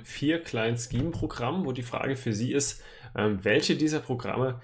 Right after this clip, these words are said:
evaluiert schlussendlich zu neun? Ähm, es könnten null Programme sein, es könnten auch alle vier sein oder irgendwas dazwischen. Und ich würde Sie bitten, an der Stelle das Video wieder kurz anzuhalten,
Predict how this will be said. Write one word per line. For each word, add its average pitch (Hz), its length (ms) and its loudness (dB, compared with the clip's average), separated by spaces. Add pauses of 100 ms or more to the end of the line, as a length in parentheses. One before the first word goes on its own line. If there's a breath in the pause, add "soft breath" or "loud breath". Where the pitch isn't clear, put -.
(160 loud breath)
evaluiert 120 540 2
schlussendlich 113 720 -4
zu - 160 -4
neun? 104 600 2
Ähm, 117 320 4
es - 200 -8
könnten 151 320 4
null 180 180 6
Programme 160 380 2
sein, 151 200 2
es 151 140 -6
könnten 120 220 0
auch 101 80 -4
alle - 160 -6
vier 147 240 0
sein 135 240 4 (420 loud breath)
oder 113 260 -2
irgendwas 104 420 -2
dazwischen. 113 540 -6 (380 loud breath)
Und 120 100 2
ich 120 120 0
würde 143 120 2
Sie 156 100 2
bitten, 147 240 2
an 120 120 4
der 131 80 4
Stelle 131 240 4
das 117 160 -2
Video 139 260 2
wieder 120 140 2
kurz 113 240 -6
anzuhalten, 180 640 0